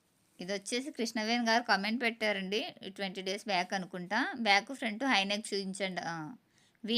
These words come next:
నెక్ చూపించండి అక్క అని పెట్టారు, కానీ నాకు అలాంటి బ్లౌజ్ ఏం రాలేదండి, దానివల్ల వీడియో తీయలేకపోయాను. ఆవిడకైతే నేను చెప్పే సూచన, ఇప్పుడు ఫార్టీ సైజ్ బ్లౌజ్కి హై వీ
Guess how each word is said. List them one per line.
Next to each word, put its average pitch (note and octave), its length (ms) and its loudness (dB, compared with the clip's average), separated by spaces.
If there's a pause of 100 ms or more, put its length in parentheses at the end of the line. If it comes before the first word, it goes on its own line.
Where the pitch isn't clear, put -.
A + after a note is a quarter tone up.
నెక్ B3 200 4
చూపించండి A3 540 -2
అక్క - 200 -8
అని G#3+ 160 -2
పెట్టారు, F#3+ 380 0
కానీ G3 140 0 (100)
నాకు A3 220 0
అలాంటి F#3+ 320 4
బ్లౌజ్ F#3+ 240 0 (100)
ఏం F#3+ 100 -2 (100)
రాలేదండి, F3 540 0
దానివల్ల F3+ 340 2 (120)
వీడియో F3+ 260 -4
తీయలేకపోయాను. E3 720 -4 (840)
ఆవిడకైతే G#3+ 580 4 (120)
నేను B3 180 4 (320)
చెప్పే G#3+ 320 -2 (460)
సూచన, A3 320 -2 (180)
ఇప్పుడు G3+ 240 -4 (1080)
ఫార్టీ A3 340 6
సైజ్ B3 240 4
బ్లౌజ్కి A3+ 460 0 (260)
హై F#3+ 120 4 (480)
వీ A3 80 2